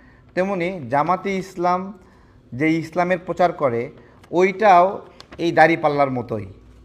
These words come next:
তারা আবার বলে এই দাড়িপাল্লাই নাকি আল্লাহর দাড়িপাল্লা। হায়, হায়, হায়, হায়। এবং দেয় যে এটা হলো মিজান। আরে বাপ রে বাপ, জামাতের দাড়িপাল্লা আল্লাহর মিজান,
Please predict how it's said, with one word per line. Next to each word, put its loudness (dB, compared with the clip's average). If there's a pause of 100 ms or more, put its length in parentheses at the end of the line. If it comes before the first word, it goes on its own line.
(460)
তারা 10
আবার 8
বলে 4 (120)
এই 2
দাড়িপাল্লাই 2
নাকি -2
আল্লাহর 2
দাড়িপাল্লা। -2 (240)
হায়, 4
হায়, -4
হায়, -12
হায়। -20 (440)
এবং -4
দেয় 4 (320)
যে -4
এটা 0
হলো 0
মিজান। 4 (260)
আরে -4
বাপ -2
রে -8
বাপ, -10 (460)
জামাতের 4
দাড়িপাল্লা 2
আল্লাহর 2
মিজান, -2